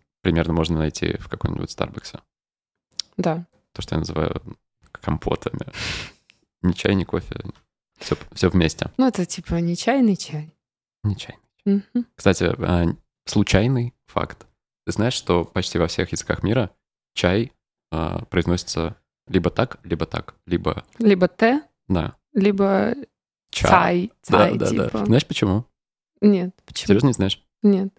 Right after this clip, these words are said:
Speaker 1: Это два китайских корня, обозначающих чай.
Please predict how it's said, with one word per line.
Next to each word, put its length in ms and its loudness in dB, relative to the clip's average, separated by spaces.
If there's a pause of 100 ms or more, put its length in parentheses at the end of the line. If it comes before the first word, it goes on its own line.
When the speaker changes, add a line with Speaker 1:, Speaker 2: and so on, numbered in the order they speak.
(420)
Speaker 1:
Это 280 2
два 440 2
китайских 720 -2
корня, 480 2
обозначающих 600 -2
чай. 320 -2